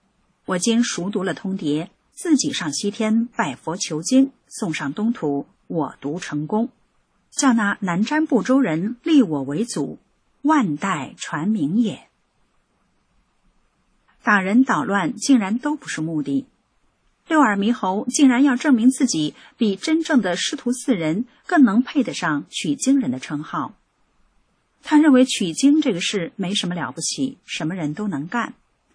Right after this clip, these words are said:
他也能变出个唐僧一起去西天，还盘算着给自己挣个好名声。这种理由乍看上去多少有些没头没脑。你想赚个好名声，完全可以做点其他的事情啊，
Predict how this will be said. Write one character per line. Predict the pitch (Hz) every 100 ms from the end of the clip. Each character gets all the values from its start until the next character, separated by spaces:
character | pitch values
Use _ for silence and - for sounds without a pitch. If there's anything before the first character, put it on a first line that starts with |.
| _ - -
他 | -
也 | 320 202
能 | 190 262
变 | 285 214
出 | -
个 | 208
唐 | 180 160 190
僧 | - 277 285
一 | 254
起 | 202 - 139
去 | - 151
西 | - 185
天， | - 226 226 - _ _ _
还 | - 226
盘 | - 175
算 | 202 254 208
着 | 170 160 - _
给 | 175 156
自 | -
己 | 214 151
挣 | - 208
个 | -
好 | - 139
名 | 139 156
声。 | - 247 285 _ _ _ _ _ _ _ _ _ -
这 | 294
种 | 254
理 | 240 165
由 | 160 165 196
乍 | 294 233
看 | - 175
上 | 175 156
去 | - 160 147 - _ _
多 | 247 254
少 | 196 151 -
有 | 165
些 | - 170
没 | 156 175
头 | 190
没 | 175 175
脑。 | 220 135 - _ _ _ _ _ _ _ _ _ _ _
你 | 247
想 | 269 208 175
赚 | 208 208
个 |
好 | - 156
名 | 151 160
声， | - 226 233 - _
完 | - 226
全 | 247 196
可 | 208
以 | 214
做 | 202 196
点 | 165 156
其 | - 156
他 | 196 226
的 | 240
事 | -
情 | 226 320 156
啊， | 156